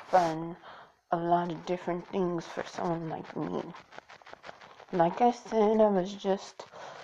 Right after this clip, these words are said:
a phone sex operator, um, before getting into Second Life, and now I grew an empire over the years.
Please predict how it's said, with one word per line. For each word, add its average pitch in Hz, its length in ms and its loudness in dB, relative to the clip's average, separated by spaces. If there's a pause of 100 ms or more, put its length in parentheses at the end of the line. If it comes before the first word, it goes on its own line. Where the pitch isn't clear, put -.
(100)
a 170 120 4
phone 185 360 2
sex - 340 0 (140)
operator, 170 840 -4 (1900)
um, 170 440 4
before 214 680 4
getting 196 460 -4
into 175 340 -6
Second - 460 -6
Life, - 420 -6 (340)
and 196 280 0
now 185 240 6
I 185 240 0
grew 180 560 -4
an 180 200 -8
empire 175 1000 -8 (1600)
over 165 260 0
the 160 100 -10
years. 175 680 -12